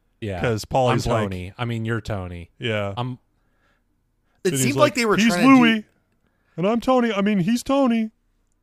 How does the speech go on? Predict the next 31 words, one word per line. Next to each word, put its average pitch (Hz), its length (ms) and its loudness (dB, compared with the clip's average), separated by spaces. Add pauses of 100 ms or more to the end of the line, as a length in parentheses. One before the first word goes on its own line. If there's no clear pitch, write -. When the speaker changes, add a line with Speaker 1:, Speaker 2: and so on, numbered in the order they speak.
(240)
Speaker 3:
It, 180 220 -6
it 180 160 -2
set - 200 -2
Speaker 2:
Couldn't 160 140 0
get - 20 2
Speaker 3:
up 160 60 0
Speaker 2:
it 120 40 -2
right. 139 120 -2
Speaker 3:
like 160 180 -2
a, 120 320 0
like 127 140 -4
a 98 40 -6
fake - 400 -8
Saturday 110 400 -6
Night 90 160 -10
Live 85 300 -12
sketch, - 640 -20
in 120 80 -14
my 92 160 -10
opinion. 82 480 -16
Speaker 1:
Yeah. 87 300 -8 (140)
Speaker 3:
Like, 127 220 -10 (100)
'cause, 147 200 -8
like, 139 160 -6
that's 143 180 -8
how 165 160 -4
a - 20 -2
lot 117 240 -2
of 113 60 -4
those, 104 400 -6
like, 113 320 -10